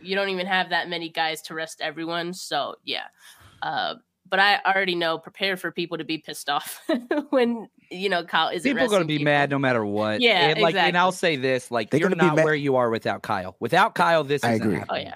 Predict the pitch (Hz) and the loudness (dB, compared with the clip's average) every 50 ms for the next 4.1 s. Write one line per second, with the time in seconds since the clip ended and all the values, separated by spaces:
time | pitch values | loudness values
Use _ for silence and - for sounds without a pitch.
0 | - _ _ - 98 - - _ _ - 170 202 226 220 214 226 190 170 175 180 | -18 _ _ -12 -12 -12 -12 _ _ 2 4 6 6 6 4 4 4 4 4 4
1 | 185 175 151 135 127 123 - - 156 147 143 135 127 127 127 131 131 123 107 - | 4 2 2 0 -2 -2 0 0 2 2 2 4 4 4 4 6 4 2 0 -2
2 | - - 127 127 120 110 - - - - - - _ - _ _ _ _ _ - | 0 2 4 4 4 2 0 -4 -8 -10 -10 -14 _ -20 _ _ _ _ _ -20
3 | - - - 127 131 120 - - 135 123 110 113 104 - 131 123 107 92 90 87 | -20 -4 0 0 0 2 2 4 4 4 4 2 0 0 0 2 2 0 -2 -4
4 | 92 | -8